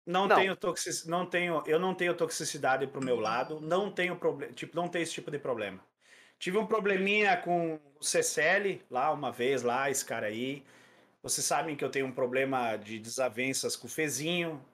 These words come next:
Speaker 1: vocês sabem que eu tenho um problema com outra pessoa que não vem ao caso. Mas, tipo assim, apesar de eu ter um problema de dia-, desavença com eles, por exemplo, eu vejo vídeo do C C L,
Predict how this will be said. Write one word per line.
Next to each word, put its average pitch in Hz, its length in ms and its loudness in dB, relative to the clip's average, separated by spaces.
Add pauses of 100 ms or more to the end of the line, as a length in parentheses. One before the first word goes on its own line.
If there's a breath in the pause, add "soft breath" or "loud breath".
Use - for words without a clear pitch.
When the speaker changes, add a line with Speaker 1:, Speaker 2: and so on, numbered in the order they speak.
Speaker 1:
vocês - 220 -8
sabem 127 260 -2
que 131 60 -6
eu 120 40 -2
tenho 127 180 -4
um 123 40 -8
problema 117 840 -2
com 98 220 -14 (920)
outra 117 280 -2
pessoa 117 360 0
que 104 320 -6
não 101 100 -10
vem 104 100 -8
ao 120 60 -6
caso. 147 420 -2 (460 loud breath)
Mas, 147 160 0
tipo 185 160 -2
assim, 156 260 0
apesar 180 760 4
de 151 260 0
eu 143 160 0
ter 165 160 2
um 160 60 -2
problema 147 360 -2
de 131 140 -6
dia-, 131 240 0
desavença 131 600 -2
com 120 220 -8
eles, 175 240 0
por - 140 -12
exemplo, 147 420 -4 (300 soft breath)
eu 240 160 4
vejo 226 260 4
vídeo 151 260 -4
do 139 60 -12
C 214 160 -2
C 208 160 -2
L, 170 300 0